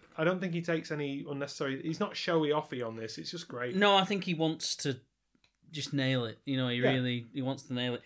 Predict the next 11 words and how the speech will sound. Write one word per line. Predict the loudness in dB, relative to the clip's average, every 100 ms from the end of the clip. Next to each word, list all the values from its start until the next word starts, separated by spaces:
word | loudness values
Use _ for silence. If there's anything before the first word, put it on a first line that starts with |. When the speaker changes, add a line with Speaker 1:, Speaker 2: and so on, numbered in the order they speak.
| -14 0
Speaker 2:
I | 2
did | 4
actually | 4 2 4 4 4 2
ask, | 2 2 -2 -2 2
um, | 4 4 0 -4 -10 _ _
my | -2 -2
partner, | -2 -2 -2 -6 -10 _ -20 -20 -20 _ -2
uh, | 0 0 -2 -6 -6
my | 0 4
bird, | 4 4 0 -8 -20 _
um, | -4 2 4 6 6 4 2